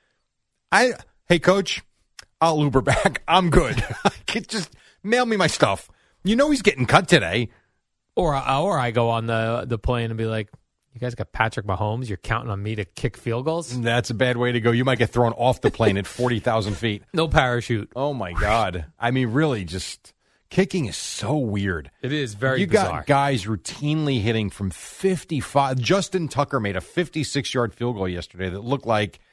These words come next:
Speaker 1: he could have made a hundred out of a hundred times. And then you got guys that are shanking extra points and short field goals. It really is fascinating.
Speaker 2: Yes. Now, the Jets do get Zach Wilson back this week,
Speaker 1: We'll see if he
Speaker 2: supposedly.
Speaker 1: plays.
Speaker 2: He's supposed to play.
Speaker 1: We'll see. Uh,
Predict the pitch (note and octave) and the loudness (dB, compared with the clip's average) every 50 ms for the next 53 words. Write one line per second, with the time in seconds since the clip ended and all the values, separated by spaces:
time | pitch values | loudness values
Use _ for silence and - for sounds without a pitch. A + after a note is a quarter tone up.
0 | _ _ _ _ C#3+ B2+ - D3+ C#3 B2+ B2 B2 B2+ A2+ G2 - - C#3 C#3+ C#3+ | _ _ _ _ -6 -2 0 0 0 0 0 0 0 0 0 0 0 0 0 0
1 | C3+ B2 A2 G2+ G2 F#2 A2+ B2 A#2 F#2+ - - A#2 A2+ G#2 F#2 F2+ F2 E2 - | 0 0 0 0 2 0 0 0 -2 -2 -2 -2 0 0 0 -2 -4 -6 -8 -12
2 | _ _ _ _ _ _ - D#3 E3 F#3 F#3+ G3+ F3 F#3+ E3+ B2+ - E3 F3 F3+ | _ _ _ _ _ _ -6 -4 -2 -2 -2 0 0 0 0 2 2 2 2 0
3 | C#3+ C3+ C3 A#2+ G2 - - - D#3+ D3+ D#3+ D3+ E3 D#3 D3+ C#3+ - - - D#3 | 0 -2 -4 -4 -2 -2 0 2 2 2 2 2 0 0 0 0 -2 0 0 0
4 | - - - C3+ C3+ C#3+ D3 - - B2 A2 - - - C#3+ D3 C#3+ - - - | 0 2 0 0 0 0 0 -2 0 -2 -2 -2 -2 0 0 0 0 -2 -2 -2
5 | C#3 C#3+ C#3+ C#3 C#3+ D3 C3 G#2+ B2+ B2 D3 G3 A3 G3 C3 F#2 E2 - - G#2+ | -2 -2 0 -2 -2 -4 -2 -2 -2 -2 0 0 0 0 -2 -4 -6 -6 -6 -6
6 | F#2+ G#2 - - G2 E2+ D#2 D2+ - B2 A#2+ A#2+ A2+ G2+ - - - - - _ | -6 -4 -6 -6 -6 -8 -8 -8 -6 -4 -4 -2 -4 -4 -6 -10 -14 -18 -20 _
7 | _ _ _ - - _ _ - D3+ D#3 D3+ A2 F2 - - - C#3 B2+ A2+ D#3 | _ _ _ -20 -20 _ _ 0 2 2 2 0 -2 -6 -2 -2 -2 0 2 0
8 | D#3+ D#3 C3+ - A2+ A2 C#3+ F3 F#3 E3+ D3 C3+ A2+ G#2+ G#2+ - _ _ _ _ | 0 0 -2 -8 -4 -2 -2 -2 0 0 0 0 0 0 -2 -6 _ _ _ _
9 | _ _ _ _ _ _ _ - A#2 A#2 G#2+ G2 - - G#2+ F2+ D#2+ - - F#2+ | _ _ _ _ _ _ _ -6 -2 -2 -2 0 0 -2 -2 -2 -4 -6 -8 -8
10 | F2 D#2+ C#2 - - - G#2 - - - F2 D#2+ D#2+ - - - A2 C3 C#3 G2+ | -6 -6 -8 -10 -8 -8 -8 -8 -8 -10 -14 -14 -14 -8 -6 -4 0 2 2 2
11 | F#2+ F3+ F#2+ F#2 F#2+ G#2 B2 G3 A3 G#3+ B2+ D2+ - - _ _ _ _ _ _ | 2 2 2 2 2 0 0 0 0 0 -4 -6 -8 -12 _ _ _ _ _ _
12 | - G2 - - F#2 - A2 D3 F3 - - C#3+ A2 - G2+ F#2 F2+ G2 G#2+ - | -12 -10 -10 -8 -4 -2 -2 -2 -2 -2 -4 -4 -2 -2 -4 -4 -4 -6 -8 -10
13 | F#2+ F2 D#2+ D2+ C#2 - - C#3 D#3+ F3 F3 E3 D3 B2 G#2 _ - E2+ | -10 -10 -10 -10 -12 -10 -6 -4 -4 -4 -4 -4 -6 -8 -10 _ -10 -10